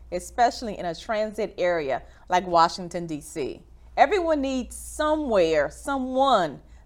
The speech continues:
to lean on, to laugh with, to be understood by,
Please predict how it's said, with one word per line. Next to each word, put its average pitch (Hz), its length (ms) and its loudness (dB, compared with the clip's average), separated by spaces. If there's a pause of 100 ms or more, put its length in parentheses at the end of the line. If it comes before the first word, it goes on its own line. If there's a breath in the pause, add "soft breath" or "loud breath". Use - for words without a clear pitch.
to 202 140 -2
lean 240 320 -2
on, 240 400 2
to 214 140 -4
laugh 214 500 2
with, 208 380 -4
to - 100 -14
be 208 100 -2
understood 208 640 -4
by, 254 420 4